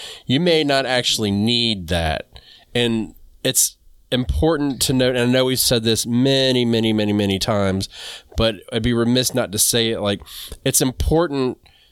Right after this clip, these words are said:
for your success to be growing something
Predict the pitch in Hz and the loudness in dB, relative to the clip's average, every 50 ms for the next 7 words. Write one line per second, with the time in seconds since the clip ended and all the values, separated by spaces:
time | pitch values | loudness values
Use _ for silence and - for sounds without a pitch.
0 | _ - - - - 135 123 117 117 117 110 - - 104 87 - - - 147 135 | _ -10 -6 -2 0 2 2 2 2 2 2 0 0 0 0 2 2 2 4 2
1 | 131 123 117 - - - - 139 107 104 113 107 98 92 110 117 120 131 139 143 | 2 2 2 2 0 0 -2 -2 -2 0 -2 -2 0 0 2 2 4 4 4 4
2 | 147 139 123 110 107 104 101 101 101 104 - - - - - - - - - - | 4 4 2 2 2 2 2 0 -2 -4 -6 -10 -18 -20 -20 -20 -10 -4 -2 0
3 | - 147 135 135 131 - 143 135 127 123 | 2 2 0 -2 -2 -2 -2 -2 0 -2